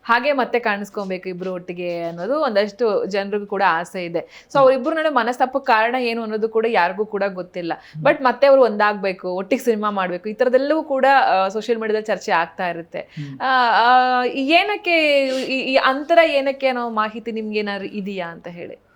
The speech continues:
Speaker 2: ನಾನ್ actually ಅಣ್ಣನ ಮೀಟ್ ಮಾಡಿದಾಗ
Speaker 1: ಹ್ಮ್.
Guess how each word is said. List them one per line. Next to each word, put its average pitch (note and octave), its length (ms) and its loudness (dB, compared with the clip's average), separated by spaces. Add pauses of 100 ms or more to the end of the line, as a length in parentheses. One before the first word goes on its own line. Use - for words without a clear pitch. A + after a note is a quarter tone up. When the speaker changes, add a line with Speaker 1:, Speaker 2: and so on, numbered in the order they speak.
(420)
Speaker 2:
ನಾನ್ E3 240 0
actually E3 340 0
ಅಣ್ಣನ D#3+ 480 0
ಮೀಟ್ D3+ 300 -4
ಮಾಡಿದಾಗ C#3+ 300 -2
Speaker 1:
ಹ್ಮ್. F#3+ 540 -4